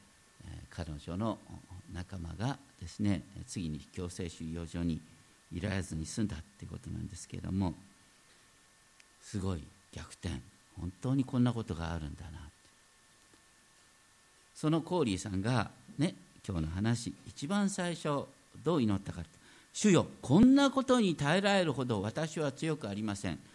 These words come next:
私には信仰がありません」って主に叫んだところから始まってるんです。そのコーリーさんがこう言います。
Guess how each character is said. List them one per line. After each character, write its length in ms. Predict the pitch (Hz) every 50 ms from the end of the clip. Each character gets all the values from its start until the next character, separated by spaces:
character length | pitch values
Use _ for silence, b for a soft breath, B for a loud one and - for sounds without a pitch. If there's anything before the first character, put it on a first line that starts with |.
| B B B B B B
私 420 | 92 107 123 190 202 214 208 208
に 160 | 220 202 185
は 100 | 151 127
信 260 | 113 - - 165 208 202
仰 180 | 214 226 226
が 120 | 202 202 190
あ 60 | 196
り 100 | 202 202
ま 160 | 202 196 190
せ 200 | 196 208 196 180
ん」 40 | 151
っ 0 |
て 320 | 139 - - 120 107 - B B B B B B B
主 180 | - - 185 165
に 140 | 143 117
叫 400 | 98 - - 110 117 101 - 190
ん 80 | 208 185
だ 120 | 131 110
と 120 | 101 98 90
こ 140 | - 101 104
ろ 60 | 107
か 120 | - 117
ら 80 | 107 80
始 240 | 73 82 78 78 78
ま 80 | 78
っ 40 | 78
て 140 | - - -
る 60 | -
ん 40 | 73
で 60 | -
す。 120 | - - - - _ _ _ _ _ _ _ _ _ _ _ _ _ - _ _ _ _ _ _ _ - - _ _ _ - - - _ - - _ _ _ _ _ _ _ _ _ - - - _ _ _ - _ _ _ _ _ _ _ _ _ _ _ _ _ _ _ _ -
そ 120 | - 160 147
の 80 | 135
コ 180 | 139 - 160 143
ー 40 | 135
リ 100 | 123 107
ー 20 |
さ 120 | - 110
ん 120 | 98 104 107
が 260 | 110 131 131 113 - - - - -
こ 120 | - 104 107
う 20 |
言 100 | 110 107
い 20 | 107
ま 100 | 104 101
す。 140 | - -